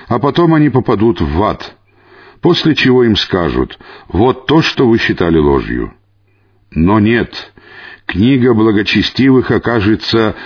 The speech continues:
в Илиюне. Откуда ты мог знать, что такое Илиюн? Это книга начертанная, которую видят приближенные. Воистину, благочестивые окажутся в блаженстве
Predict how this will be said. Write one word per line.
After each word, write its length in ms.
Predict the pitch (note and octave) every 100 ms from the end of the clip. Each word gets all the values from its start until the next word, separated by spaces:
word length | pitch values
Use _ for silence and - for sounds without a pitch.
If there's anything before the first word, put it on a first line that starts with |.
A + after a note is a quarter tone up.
| -
в 160 | F#2 A#2+
Илиюне. 920 | A#2+ A#2+ A#2 C3 A#2+ F2 C#2+ A#1 - _ _ _ _ - _ _
Откуда 480 | E3 F3+ - D#3 C3
ты 100 | B2+
мог 180 | A2 F#2+
знать, 240 | F#2 B2
что 200 | - A2
такое 300 | G2+ F#2+ A2
Илиюн? 760 | G#2+ G2+ G#2 G#2 A#2+ F#2 C2+ G#1+ _ _ _ _ _ _ _ -
Это 280 | E2 F2+
книга 400 | - F#2 F#2+ E2
начертанная, 1200 | E2+ E2 - G#2 A#2 F#2 E2+ D2+ C#2 B1+ A#1+ A#1+ _ _ _ _ _ - -
которую 500 | G#2 A#2+ A#2 B2 G#2+
видят 340 | B2 A#2 -
приближенные. 1040 | A#2 G#2+ A2 G#2+ G2+ G2+ D#2+ C2+ B1 A#1+ - _ _ _ _ - - - -
Воистину, 720 | A2+ C#3 D#3 C3+ - A2+ A2
благочестивые 840 | A2 A2 A#2+ A#2+ - - C#3 B2+ A#2
окажутся 520 | A#2 G2+ F#2+ - F#2+
в 80 | D#2
блаженстве 880 | E2 C#2 G#2+ A#2+ - - C#2+ B1